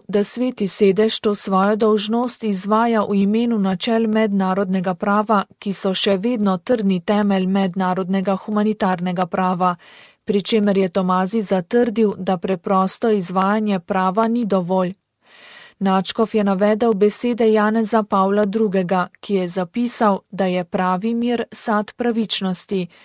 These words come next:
Ta pa je moralna krepost in legitimno zagotovilo, ki bdi nad spoštovanjem človekovih pravic in dolžnosti ter nad enakim porazdeljevanjem ugodnosti in bremen.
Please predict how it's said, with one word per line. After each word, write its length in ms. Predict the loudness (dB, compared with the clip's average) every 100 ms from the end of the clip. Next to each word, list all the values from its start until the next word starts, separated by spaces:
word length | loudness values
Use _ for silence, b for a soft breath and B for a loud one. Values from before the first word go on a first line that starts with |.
| b b b -2
Ta 160 | -2
pa 140 | 0 0
je 140 | 2
moralna 520 | 2 0 2 2 0
krepost 640 | -2 -4 -2 0 -2 -2 -8
in 160 | -4 0
legitimno 640 | 0 0 -2 -4 -4 -2 0
zagotovilo, 840 | -2 -4 -4 -4 -2 0 2 0 B B B
ki 160 | -4 -2
bdi 300 | -2 -2 0
nad 200 | 0 -2
spoštovanjem 920 | -6 -4 -4 -2 -2 0 0 -2 -2
človekovih 720 | -2 -2 0 0 0 -4 -4 -6
pravic 500 | -4 -2 -2 -4 -6 -4
in 180 | -2 0
dolžnosti 800 | 0 0 0 -2 -2 -4 -4 -4 b b b b
ter 160 | 0
nad 220 | 2 0 0
enakim 480 | 0 0 0 -4 -2
porazdeljevanjem 1040 | 0 0 0 0 0 0 2 2 0 0
ugodnosti 800 | -2 0 0 0 -2 -2 -4 -2
in 180 | 0 0
bremen. 440 | 2 2 2 -2